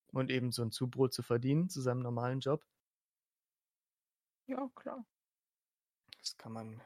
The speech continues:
Speaker 1: kann man definitiv ganz gut machen, denke ich. Und es ist halt auch echt schön zu sehen, wenn, äh, den Leuten das Ganze hilft, ne? Also, ähm,
Speaker 2: Mhm.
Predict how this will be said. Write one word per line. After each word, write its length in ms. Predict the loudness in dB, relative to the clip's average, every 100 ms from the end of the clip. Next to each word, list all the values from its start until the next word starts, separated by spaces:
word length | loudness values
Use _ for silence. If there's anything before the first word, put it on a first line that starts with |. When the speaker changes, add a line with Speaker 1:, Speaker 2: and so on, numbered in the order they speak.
| _
Speaker 1:
kann 140 | -10 -8
man 140 | -6
definitiv 560 | -6 -2 -2 0 -2 -2
ganz 240 | -2 -2
gut 140 | -4
machen, 360 | -2 -2 -4 -6
denke 240 | -6 -4
ich. 220 | -6 -6 -18 -20 _ _ _ _ _ _ _ _ _ -16 -14 -12 -14 -14 -16 -16 -10 -8 -6 -8 -8 -8 -10 -10 -10
Und 160 | -2 0
es 120 | 2
ist 180 | 4 10
halt 180 | 12 12
auch 160 | 10
echt 180 | 8 6
schön 220 | 8 10
zu 140 | 10 6
sehen, 340 | 10 12 12
wenn, 340 | 12 10 8 6
äh, 260 | 8 8 8
den 160 | 8
Leuten 360 | 10 10 10 4 0 _ _ _ _ _ _ -4
das 140 | 6
Ganze 320 | 8 8 6
hilft, 420 | 8 8 8 4
ne? 200 | 4 6
Also, 340 | 6 6 4 4 -4 -20 -20 _ _ 2
ähm, 460 | 4 6 4 2 -4 _ _ _ _ _ _ _
Speaker 2:
Mhm. 460 | -4 -2 -2 -4